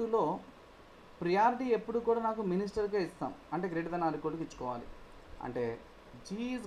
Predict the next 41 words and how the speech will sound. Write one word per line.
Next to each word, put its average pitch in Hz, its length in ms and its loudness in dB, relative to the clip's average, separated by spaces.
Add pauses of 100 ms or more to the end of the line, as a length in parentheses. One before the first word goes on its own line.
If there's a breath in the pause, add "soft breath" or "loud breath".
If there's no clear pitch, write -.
greater 190 220 2
than 202 120 4
or 175 120 4
equal 175 180 -2
to 170 40 -2 (120)
E. - 20 -10 (1600)
అలాగే 220 280 6 (640)
between 240 380 2
E 220 140 -2
and 240 140 2
T 247 160 0
we 196 120 6
have 220 180 6 (180)
only 214 280 0
greater 170 240 0
than 190 160 4
or 175 140 4
is 156 140 -6
equal 135 260 -6
to. - 60 -16 (760)
కాబట్టి 180 300 2 (260)
ఈకి 226 260 -2
టీకి 220 300 -2
మధ్య 185 240 0
కూడా 220 160 4
greater 165 180 4
than 160 140 2
or 151 100 4
equal 143 180 -2
to-నే 170 260 0
నాకు 127 180 -4
కావాలి. 117 240 -4 (680)
So 202 100 4 (420)
జీకి 254 340 2
టీకి 254 300 0
మధ్య 240 240 4
నాకు 226 180 2
ఏమేం 220 240 2
symbols 220 300 0
ఉన్నాయి? 180 200 2 (460)
కేవలం 208 340 4